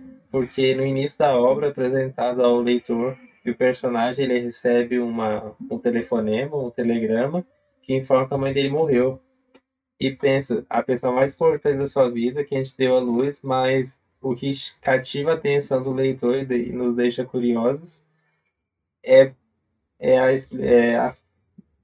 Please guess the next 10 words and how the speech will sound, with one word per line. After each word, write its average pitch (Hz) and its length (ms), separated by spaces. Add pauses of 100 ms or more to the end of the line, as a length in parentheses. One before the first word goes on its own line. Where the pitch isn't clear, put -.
(180)
não 156 300
a 190 80
explicação, 170 680
mas 123 200
a 131 120
falta 143 400
dela 135 480
de 143 520
uma 139 160
ausência, 135 1120